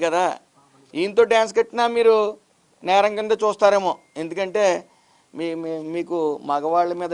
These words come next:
డిఫరెంట్ ఒపీనియన్ ఉంది. మీరు వాళ్ళ అందాల గురించి వర్ణిస్తూ ఉంటారు, అలాగే బట్టలు ఇప్పి చూస్తానని పోలీసు వాళ్ళు అంటా ఉన్నారు. ఆ విచిత్రమైన వాదన ఏంటో మాకు తెలియదు, కానీ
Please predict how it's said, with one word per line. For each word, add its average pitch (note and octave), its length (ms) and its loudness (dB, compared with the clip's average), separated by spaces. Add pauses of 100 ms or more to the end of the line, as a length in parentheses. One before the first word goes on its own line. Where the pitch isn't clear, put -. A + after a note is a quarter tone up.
డిఫరెంట్ D#3+ 320 -6
ఒపీనియన్ E3 440 -6
ఉంది. C3+ 240 -12 (1400)
మీరు C3+ 120 -2
వాళ్ళ C#3 180 2
అందాల D3 400 0
గురించి E3+ 240 -6
వర్ణిస్తూ D#3+ 400 -4
ఉంటారు, C3 340 -8 (600)
అలాగే D#3 280 0
బట్టలు D3 260 -2
ఇప్పి F3 220 -8
చూస్తానని E3+ 420 -2
పోలీసు D#3 360 -4
వాళ్ళు D#3+ 160 0
అంటా D3 220 -4
ఉన్నారు. C3+ 320 -8 (1300)
ఆ B2 40 -4
విచిత్రమైన E3 680 -6 (320)
వాదన D#3 300 0
ఏంటో D#3 120 -8
మాకు D3 280 -8
తెలియదు, D3+ 300 -6
కానీ G3 200 -4